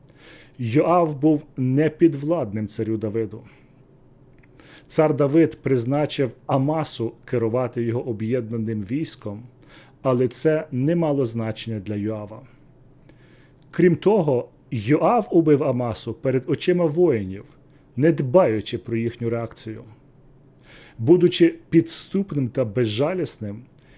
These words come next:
Йоав ніколи не вагався знищити будь-кого,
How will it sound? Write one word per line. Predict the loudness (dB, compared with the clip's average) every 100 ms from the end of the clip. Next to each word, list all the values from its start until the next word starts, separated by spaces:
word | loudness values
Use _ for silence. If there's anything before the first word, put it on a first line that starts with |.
| _
Йоав | -6 0 4 4 0 -4
ніколи | -2 0 0 4 4 4
не | 2 0
вагався | 0 -2 -4 -4 -4
знищити | -2 -2 -2 -2 -4 -2 -4 -2
будь-кого, | -2 -2 0 0 0 -4